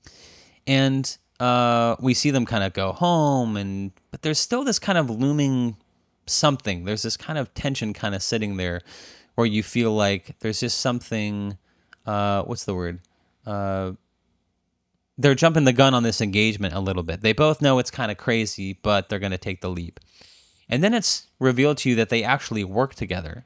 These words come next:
and they're peers at this sort of finance office. I don't know what you would call their job or what they do exactly, but they're, like, buying and selling shares, uh, at their, and I don't know, their investment firm or whatever.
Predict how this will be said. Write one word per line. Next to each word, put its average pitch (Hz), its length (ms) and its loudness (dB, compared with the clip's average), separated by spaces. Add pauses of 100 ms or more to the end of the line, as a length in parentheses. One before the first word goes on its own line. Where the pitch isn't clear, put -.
(200)
and 107 140 -2
they're 101 120 2
peers 104 720 -2
at 110 160 -6
this 101 140 -4
sort 104 200 -2
of 90 80 -6
finance 101 460 -2
office. 92 360 -4
I 120 80 2
don't 110 100 0
know 101 80 -2
what 101 140 -2
you 92 80 -8
would 90 140 -10
call 98 180 0
their 92 120 -4
job 92 320 0
or 90 160 -6 (200)
what 110 160 -4
they 95 100 -2
do 95 180 -4
exactly, 90 400 -6
but 151 100 -2
they're, 180 120 4
like, 143 220 -2
buying 117 300 2
and 107 80 -4
selling 104 320 -2
shares, 95 560 -4 (560)
uh, 101 160 0
at 101 160 -2
their, 87 260 -2 (200)
and 92 180 -6
I 104 80 -4
don't 87 120 -4
know, 85 60 -8
their 98 160 -2
investment 92 460 -2
firm 95 200 -4
or 85 60 -6
whatever. 90 420 -6